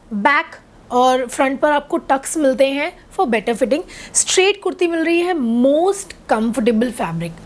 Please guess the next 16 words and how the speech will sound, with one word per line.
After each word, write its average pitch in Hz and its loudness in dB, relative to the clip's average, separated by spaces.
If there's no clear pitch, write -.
<clears throat> 302 0
इसी 339 0
के 381 0
साथ 381 -2
बिल्कुल 330 0
same 311 -2
fabric 208 -2
का, 269 0
same 247 0
color 220 0
का 226 -2
आपको 220 -2
bottom 190 -2
मिल 202 2
रहा 208 2
है, 226 0